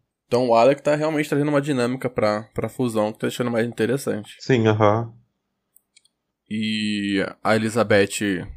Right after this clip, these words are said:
Speaker 1: ficou sabendo que ela tava meio pra baixo, mas ela não, não imaginava ainda, até esse ponto, de que ela era o alvo, explicitamente o alvo, que ia ser eliminado e tudo mais.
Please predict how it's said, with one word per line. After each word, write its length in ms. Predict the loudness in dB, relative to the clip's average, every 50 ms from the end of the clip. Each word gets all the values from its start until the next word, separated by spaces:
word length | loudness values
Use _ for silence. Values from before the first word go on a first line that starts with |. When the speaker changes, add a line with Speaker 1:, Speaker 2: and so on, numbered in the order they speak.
| -18 -20 -20 -20 -18
Speaker 1:
ficou 240 | -14 -12 -10 -8
sabendo 380 | -4 -2 -2 -2 -2 -4 -4 -4
que 300 | -6 -6 -6 -6 -6 -8 -12 -18 _ _ _ _ _ _ _ _ _ -4
ela 140 | -2 -2 -2
tava 160 | 0 -2 0
meio 200 | 0 0 0 -2
pra 180 | 0 0 0 2
baixo, 380 | 4 6 6 6 6 4 2 0
mas 180 | 0 2 4
ela 100 | 4 4
não, 120 | 2 2 2
não 140 | 2 2
imaginava 520 | 4 4 4 2 4 4 4 4 4 4 2
ainda, 240 | 0 0 -2 -2 -4
até 240 | -2 -4 -2 0 0
esse 180 | -2 0 0 -2
ponto, 360 | 0 0 0 2 2 0 -2
de 100 | -4 -4
que 100 | 0 2
ela 320 | 4 4 4 2 0 -4 _ _ _ _ -2
era 220 | 2 4 4 4 4
o 120 | 4 6
alvo, 480 | 8 8 8 6 6 2 0 0 0 0
explicitamente 600 | -2 0 -2 -2 -2 0 -2 -2 -2 -2 0 2
o 40 | 4
alvo, 280 | 6 6 4 2 0
que 100 | -4 -6
ia 40 | -6
ser 80 | -4 -4
eliminado 360 | -2 -2 0 0 0 0 0
e 40 | 0
tudo 160 | 0 0 2
mais. 320 | 2 2 0 0 -2 -4